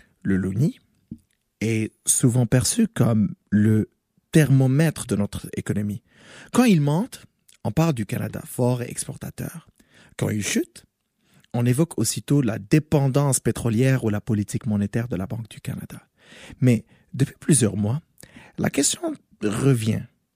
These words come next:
sur le dollar canadien. Est-il en déclin ou traverse-t-il simplement une phase de stabilisation ? Moi, en tant qu'économiste, en fait, je, quand, quand, quand je rencontre, par exemple, des gens dans le café, euh,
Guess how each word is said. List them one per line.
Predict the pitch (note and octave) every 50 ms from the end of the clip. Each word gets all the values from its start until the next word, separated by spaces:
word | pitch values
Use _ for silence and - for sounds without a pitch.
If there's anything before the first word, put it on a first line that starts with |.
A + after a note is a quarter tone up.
| _ _
sur | - - - - - - B2 B2+ D#3 G3 A#3+ A#3 - - _ _ _ _ _ _ _ _
le | - A2 G#2+ A#2
dollar | A#2 F3+ F#3+ A3 G3 E3 -
canadien. | - - B2+ C3+ D3+ G#2 E2+ B2+ - G#2+ C3 C3 - _ _ _ _ _ _ _ _ _ _ _ _ _
Est-il | - C#3+ C3+ - - - G3+ G3
en | F3 C3
déclin | - A#2+ A#2+ - - - B2+ C#3 D3 D3 - _
ou | - A#2+
traverse-t-il | - - - C3 C3 A#2 B2 A#2 A#2 - - - - - - C4+ C4
simplement | - - E3 C3 - - B2 A#2+ C3 B2
une | A2+ G#2 G2
phase | - - A#2+ C3+ B2+ A#2
de | - G#2
stabilisation ? | - - - F#2 F2 F2+ F#2 F2 G#2 - - B2+ B2 A#2
Moi, | C#3 F#3 B3 - -
en | -
tant | D3+ - - G#3 F3+
qu'économiste, | - - C#3 - - A2+ G2 G2 G#2 C#3 D#3 - D3
en | A2+
fait, | G2 - C#3 D3 F3+ - - - - - - - - - - - - - - _
je, | - E3 D#3+ F3+ - - _ - - - - - -
quand, | - F3 D#3+ - - - D#3 - _ _ - - -
quand, | - G#3+ A#3+ C#4+ - - D#3+
quand | - A3 G#3
je | D3+ C3+
rencontre, | C#3 C3 C3 - F#3 G3 F#3+ -
par | - C#3+ C#3
exemple, | C3 B2 C3+ D3 D#3+ - -
des | B2+ A2 A2+
gens | A#2 - C3+ D3 D#3+ E3+ - _ _ - - - _ _
dans | - G#2+
le | -
café, | - - - D#3+ - - E3 D#3+ D#3+ D#3+ D#3+ D3+
euh, | C3 A#2 A2 G#2+ G#2+ A2 - A2+ A2 G#2 -